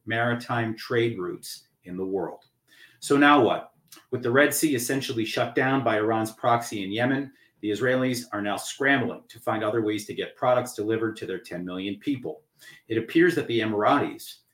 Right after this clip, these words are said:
Israel's best peace partner in the Gulf, have started shipping goods overland. It's not a sustainable fix. The transit time is long and the cost is high,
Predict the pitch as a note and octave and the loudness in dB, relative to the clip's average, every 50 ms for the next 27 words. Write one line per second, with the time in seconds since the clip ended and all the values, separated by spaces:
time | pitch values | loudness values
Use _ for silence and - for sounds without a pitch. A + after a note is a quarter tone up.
0 | _ _ - A#2+ A2+ A#2 A2+ G2+ G2 - - A2+ A2+ A#2+ - - - C3 B2+ B2 | _ _ -6 -4 -2 0 0 -2 -2 -4 -4 -4 -4 -6 -6 -6 -8 -8 -8 -8
1 | - - - A2+ A#2+ - C3 C3 C3 C#3 C3 A#2 A2 F#2+ F2 F#2 - - A2 G#2 | -8 -4 -2 -2 0 0 -2 -4 -2 -2 -4 -2 -4 -4 -4 -4 -6 -8 -8 -10
2 | - - - A2+ A2 A#2 A2 - - - A#2+ - A#2 A2 G2+ G#2+ G#2 G2+ G2 - | -8 -4 -2 -2 0 -2 -2 -4 -4 -6 -4 -4 -4 -4 -2 0 0 -2 -2 -6
3 | - - A#2 A2+ A2 A2 G#2 G2+ G#2+ A2+ G#2 F#2 D#2+ - - _ _ _ _ _ | -6 -4 -2 -2 0 -2 -2 -2 -2 -2 -4 -4 -6 -8 -12 _ _ _ _ _
4 | - - - _ _ - B2 A#2+ - C3+ C3 C#3+ D#3+ D#3 D#3 - C#3+ - - - | -20 -20 -20 _ _ -8 -8 -4 0 2 4 6 6 4 2 0 -4 -4 0 2
5 | D3+ D3 D3+ D3+ C3+ C3+ A#2 A#2 - - C#3 B2+ G#2+ - - - - - - _ | 4 4 4 4 4 2 2 0 0 -2 -2 -2 -2 -2 -6 -10 -12 -12 -14 _
6 | - A2 A2 - A#2+ A#2+ A#2+ A#2+ A#2 - - C3+ B2 A#2+ B2 B2 A#2 A2+ A2 A2 | -14 -12 -8 -6 -4 -2 -2 -4 -4 -6 -6 -6 -4 -2 -2 -2 -2 -2 0 0
7 | G#2+ G#2+ A2 G#2 G2+ G2+ - - A2+ G#2 G#2 - - G2 F#2+ - - B2 A#2+ G#2 | 0 0 0 -2 -4 -4 -4 -2 0 0 0 -2 -4 -10 -12 -8 -4 0 2 2
8 | F2+ E2 - | 2 0 -4